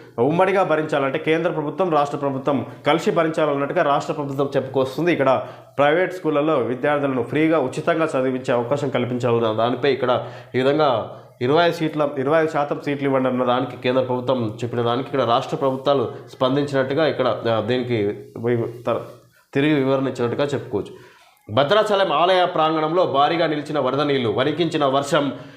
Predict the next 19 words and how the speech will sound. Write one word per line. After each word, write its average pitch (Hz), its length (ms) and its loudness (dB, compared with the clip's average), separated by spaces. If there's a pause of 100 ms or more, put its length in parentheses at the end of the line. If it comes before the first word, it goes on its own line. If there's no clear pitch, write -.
(140)
భద్రాచలంలో 180 640 4
రెండు 175 200 2
గంటల్లోనే 180 640 2 (140)
ఆరు 175 200 4
సెంటీమీటర్ల 180 540 0
వాన, 151 340 4
డ్రైనేజీ 165 460 0
ప్రవాహంలో 160 600 2
కొట్టుకుపోయి 170 640 -2 (240)
ఓ 165 100 6
వ్యక్తి 165 280 -2
మృతి. 156 360 0
గద్వాల 170 360 2
జిల్లా 165 240 0
గుట్ట, 156 240 -2
గట్టులో, 156 720 0 (320)
గద్వాల 214 300 4
జిల్లా 185 260 2
గట్టులో 175 520 0